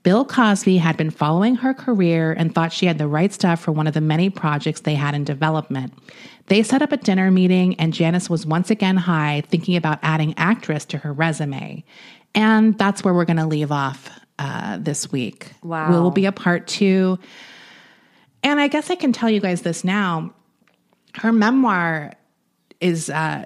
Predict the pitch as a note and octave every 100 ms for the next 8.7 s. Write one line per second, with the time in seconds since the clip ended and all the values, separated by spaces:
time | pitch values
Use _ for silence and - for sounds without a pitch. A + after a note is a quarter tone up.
0 | F3+ F#3+ F#3+ F#3 F3 F3 - E3+ D#3+ D#3
1 | D#3+ - - D#3+ - F#3 G3+ F#3 E3 D#3
2 | C#3 C#3 - - D3 D#3+ E3+ E3 F3 F#3+
3 | A3+ F3+ D#3+ - E3 D#3+ D#3+ D#3 D#3 -
4 | D#3 - D#3 D3 D3 - D3+ C#3 C#3 C#3
5 | D#3+ C#3+ D3 - - D3 D3 D3 - D#3
6 | D#3 D#3+ D#3 D3+ - G3+ C#4+ D4+ - C4
7 | D4 D4 D4+ F3+ D#3 D3+ - - - G3
8 | F#3 F#3 F3 F3 F3 G3+ B3